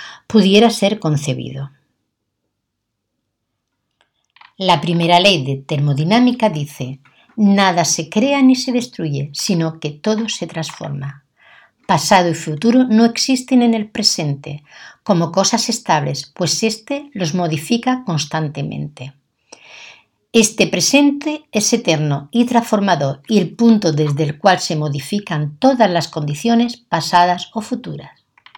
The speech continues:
Ser como niños.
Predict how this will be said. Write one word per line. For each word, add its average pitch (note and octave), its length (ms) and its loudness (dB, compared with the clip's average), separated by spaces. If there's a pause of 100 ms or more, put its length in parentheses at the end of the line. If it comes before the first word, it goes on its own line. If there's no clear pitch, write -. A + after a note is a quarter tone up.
(2750)
Ser B3 420 2
como G#3 240 0
niños. C3 640 -4